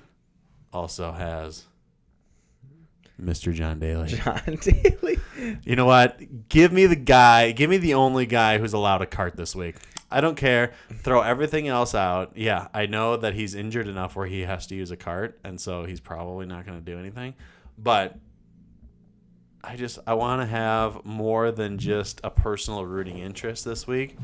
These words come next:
Speaker 1: in John Daly, you know, not shooting eighty, eighty-two.
Speaker 2: <laughs> I mean, there's a great chance he W Ds <laughs> because
Speaker 1: So
Speaker 2: his cart broke.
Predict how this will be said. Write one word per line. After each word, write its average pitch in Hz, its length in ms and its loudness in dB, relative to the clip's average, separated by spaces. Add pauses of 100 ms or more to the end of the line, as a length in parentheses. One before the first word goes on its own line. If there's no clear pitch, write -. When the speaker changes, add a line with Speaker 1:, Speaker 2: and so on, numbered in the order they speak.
(480)
Speaker 1:
in 110 180 -10
John 101 340 -4
Daly, 90 540 -4 (1300)
you 98 100 -10
know, 87 100 -10
not 90 240 -8
shooting 98 360 -4
eighty, 90 320 -4
eighty-two. 85 440 -10 (120)
Speaker 2:
<laughs> - 120 -10
I - 280 -4 (100)
mean, 117 340 -4
there's 110 180 -2
a 98 60 -2
great 76 360 -4
chance - 300 -12
he 90 100 -4
W 65 300 -2
Ds 67 320 -8 (720)
<laughs> - 640 -20
because 107 220 2
Speaker 1:
So 101 40 2
Speaker 2:
his 90 140 -2
cart 87 280 2
broke. - 340 -4